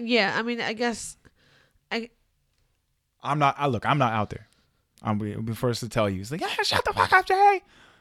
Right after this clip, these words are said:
Speaker 2: But I know basketball. I know when somebody's getting
Speaker 1: Yeah.
Speaker 2: out-rebounded
Speaker 1: Right.
Speaker 2: crucially.
Speaker 1: Right. And,
Speaker 2: So
Speaker 1: and they, they killed us on the boards, man. They had their big three and they were going after it. They were getting it done. But they also did lose to uconn the next game.
Speaker 2: Who's a uconn?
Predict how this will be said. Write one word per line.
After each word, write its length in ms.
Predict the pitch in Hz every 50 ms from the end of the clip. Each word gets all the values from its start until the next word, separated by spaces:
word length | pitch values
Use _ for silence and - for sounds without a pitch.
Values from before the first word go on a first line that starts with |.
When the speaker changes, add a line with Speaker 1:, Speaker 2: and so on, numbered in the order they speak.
| - 214 214 269 277 214 - - - - -
Speaker 2:
But 60 | 147
I 80 | 160 175
know 120 | 196 196
basketball. 440 | 156 156 170 170 - - 120 113 113
I 100 | 113 117
know 120 | 131 147
when 100 | 123 135
somebody's 240 | - - 139 131 120
getting 160 | 113 120 113
Speaker 1:
Yeah. 80 | 87 117
Speaker 2:
out-rebounded 640 | 127 160 - 127 139 117 107 101 101 98 92 92 - - _ _
Speaker 1:
Right. 220 | - 214 208 180 -
Speaker 2:
crucially. 580 | - 143 147 139 - 131 113 98 98 95 98
Speaker 1:
Right. 260 | - 240 254 214 - - _ _ _ _ -
And, 100 | 202 202
Speaker 2:
So 100 | 202 196
Speaker 1:
and 220 | 196 190 214 208 202
they, 340 | 220 220 220 220 208 143 156
they 260 | 175 190 202 202 196
killed 240 | - - 226 220 214
us 100 | 208 180
on 140 | 196 190
the 80 | 185 185
boards, 400 | 180 190 220 247 208 160 151 -
man. 160 | 165 170 180
They 120 | 185 180 185
had 200 | 185 190 185 180
their 160 | 190 196 185
big 240 | 175 190 190 180 -
three 240 | - 185 185 190
and 120 | 185 180 180
they 100 | 180 185
were 100 | 185 180
going 240 | 175 185 180 180 180
after 300 | 180 - 240 - - 165
it. 80 | 160 151
They 100 | 170 175
were 100 | 175 170
getting 240 | 180 180 175 165
it 120 | 175 175 160
done. 200 | 202 196 185 165 - - - - -
But 80 | - 185
they 120 | 202 226
also 240 | 285 403 - - 240
did 220 | 202 262 269 233
lose 200 | 220 233 233 - -
to 60 | 202
uconn 520 | 185 190 196 190 170 151 147 151 160 151 - _ _ -
the 60 | 165
next 220 | 170 165 156 -
game. 240 | - 160 160 156 160 - _ - - _ _ _
Speaker 2:
Who's 220 | - - 165 160 143
a 40 | 123
uconn? 300 | 110 127 147 - 82